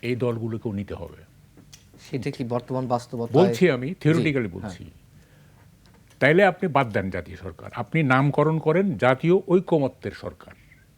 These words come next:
Speaker 1: যে ওদের সাথে আমাদের ঐকমত্য।
Speaker 2: এখনো তো, আহ, সেই শুরুর উদ্যোগই হয়নি,
Speaker 1: না,
Speaker 2: জাতীয়
Speaker 1: বলছি।
Speaker 2: সরকার বা জাতীয় ঐকমত্যের সরকার সৃষ্টির। নাম তো পরে, এখন
Speaker 1: না,
Speaker 2: বিষয়
Speaker 1: না,
Speaker 2: হচ্ছে
Speaker 1: আপনি
Speaker 2: জি।
Speaker 1: এটা কি, না, যেমন ধরেন নাইনটি
Speaker 2: আমি বলছি আগে যে গুঞ্জন তো উঠেছে, সেই
Speaker 1: বলছি
Speaker 2: গুঞ্জন
Speaker 1: আমি
Speaker 2: বাস্তবে আসা কতটুকু
Speaker 1: না,
Speaker 2: সম্ভব?
Speaker 1: ওটা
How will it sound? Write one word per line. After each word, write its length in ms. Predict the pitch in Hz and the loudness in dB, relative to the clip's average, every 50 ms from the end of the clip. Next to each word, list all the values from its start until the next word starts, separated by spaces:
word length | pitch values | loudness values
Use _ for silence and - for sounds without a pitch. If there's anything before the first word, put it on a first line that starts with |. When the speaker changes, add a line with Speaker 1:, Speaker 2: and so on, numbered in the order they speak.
| _ _ _ _ _ _ _ _ _ _ _ _ _ _ _ _ _ - - | _ _ _ _ _ _ _ _ _ _ _ _ _ _ _ _ _ -18 -6
Speaker 1:
যে 320 | 98 104 151 196 262 370 - - | 0 4 4 4 4 2 -2 -2
ওদের 200 | 127 139 135 151 | -2 0 0 0
সাথে 280 | - - - 127 - 156 | -2 -4 -6 -4 -2 -2
আমাদের 320 | 135 113 117 113 107 196 - - - _ _ _ - - - | -2 -2 -4 -6 -6 -8 -10 -12 -20 _ _ _ -16 -8 -4
ঐকমত্য। 340 | 127 120 - - 113 113 - | -4 -4 -2 -2 -4 -2 -4
Speaker 2:
এখনো 280 | - - - 202 214 233 | -4 -4 -2 -2 -2 -2
তো, 320 | 226 - 254 240 196 147 - 135 123 110 | 0 0 0 2 0 0 0 0 0 0
আহ, 400 | - 113 117 117 113 113 113 113 | 2 2 2 2 2 0 0 -2
সেই 280 | 110 - - - 160 160 | -4 -4 -4 -2 -2 -2
শুরুর 360 | 156 - - 156 160 180 180 | -2 -4 -4 -2 0 0 0
উদ্যোগই 560 | 170 151 147 147 139 131 131 170 180 170 202 | 2 2 0 0 0 0 0 0 2 2 0
হয়নি, 360 | 196 - 139 123 117 107 107 101 | 2 2 2 2 2 0 -2 0
Speaker 1:
না, 100 | 95 139 | 4 4
Speaker 2:
জাতীয় 260 | 156 147 127 127 131 | 6 6 6 4 4
Speaker 1:
বলছি। 80 | 165 | 4
Speaker 2:
সরকার 220 | 190 180 - 185 131 | 4 4 4 2 2
বা 80 | 139 | 2
জাতীয় 280 | 135 135 127 - 143 139 | 2 2 0 0 0 -2
ঐকমত্যের 360 | 131 - - 131 131 - 139 | 0 0 -2 -2 -2 -2 -2
সরকার 320 | - - 131 123 - 139 131 | -2 -2 -2 0 0 -2 -2
সৃষ্টির। 400 | - - 147 131 - - 127 104 104 120 120 | 0 0 -2 -2 -2 -2 -6 -6 -6 -6 -4
নাম 280 | 113 123 131 156 180 185 - | 0 2 4 2 2 2 2
তো 80 | - 226 | 0 2
পরে, 320 | - - 160 127 113 104 | 4 4 4 4 4 2
এখন 260 | 98 104 113 - 170 | -2 -4 -4 -6 -4
Speaker 1:
না, 60 | 165 | -2
Speaker 2:
বিষয় 200 | 147 127 135 151 | 0 2 4 4
Speaker 1:
না, 120 | 175 190 190 | 6 6 6
Speaker 2:
হচ্ছে 180 | 185 156 131 107 107 - - | 6 6 4 2 0 -4 -6
Speaker 1:
আপনি 320 | 135 135 - 180 190 196 | -6 -4 0 2 2 2
Speaker 2:
জি। 60 | 196 | 2
Speaker 1:
এটা 220 | - 139 147 143 - | 2 2 4 4 4
কি, 240 | - 202 196 170 - 90 - - - - - 123 | 4 4 2 2 2 -2 -12 -18 -20 -18 -12 -6
না, 340 | 113 123 113 104 98 90 - - - _ - - | -2 -2 0 0 -2 -4 -8 -12 -18 _ -14 -4
যেমন 280 | 113 127 143 160 180 175 | 0 2 2 2 2 2
ধরেন 220 | 170 180 185 180 | 2 2 2 2
নাইনটি 240 | 160 151 147 151 147 | 0 0 0 2 2
Speaker 2:
আমি 140 | 143 180 214 | 2 4 4
বলছি 260 | 220 247 226 - 269 | 4 2 4 6 6
আগে 240 | 214 185 190 185 214 | 6 6 4 2 0
যে 140 | 175 214 | 2 2
গুঞ্জন 580 | 208 170 131 151 170 190 190 185 165 202 208 220 | 0 0 0 0 0 2 2 2 4 2 2 2
তো 100 | 214 240 | 0 0
উঠেছে, 460 | 202 165 - - 175 - - 156 117 | -2 0 0 -2 -2 0 0 -2 -2
সেই 240 | 107 - - 156 196 | -2 -2 -2 0 4
Speaker 1:
বলছি 260 | 139 165 143 151 151 | 4 4 4 4 4
Speaker 2:
গুঞ্জন 160 | 151 196 170 | 4 6 6
Speaker 1:
আমি 160 | 170 190 208 208 | 6 4 2 2
Speaker 2:
বাস্তবে 520 | 175 156 143 151 - - - 156 151 165 | 4 4 2 2 2 -2 -4 0 2 4
আসা 260 | 151 143 - - 208 190 | 2 2 2 -2 -6 -2
কতটুকু 360 | - 143 - 156 143 147 143 | -2 -4 -4 -4 -6 -6 -6
Speaker 1:
না, 0 | |
Speaker 2:
সম্ভব? 360 | 135 - - 127 139 156 151 | -6 -4 -2 0 2 2 2
Speaker 1:
ওটা 160 | 156 165 208 | 4 4 2